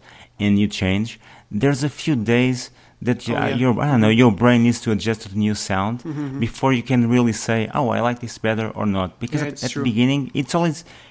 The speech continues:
Speaker 1: even when you like it, it's a bit strange because it's different, and you, you take a f-, it's, it needs a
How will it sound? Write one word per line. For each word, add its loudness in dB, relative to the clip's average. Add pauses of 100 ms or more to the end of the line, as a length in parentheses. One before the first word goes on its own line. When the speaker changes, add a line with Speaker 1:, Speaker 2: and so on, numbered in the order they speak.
(120)
Speaker 1:
even 2
when 0
you 2
like 4
it, -8
it's -8
a -2
bit -10
strange 0
because -8
it's -12
different, -4 (480)
and 2
you, -2
you -4
take -6
a -8
f-, -12
it's, -10
it -6
needs -4
a -6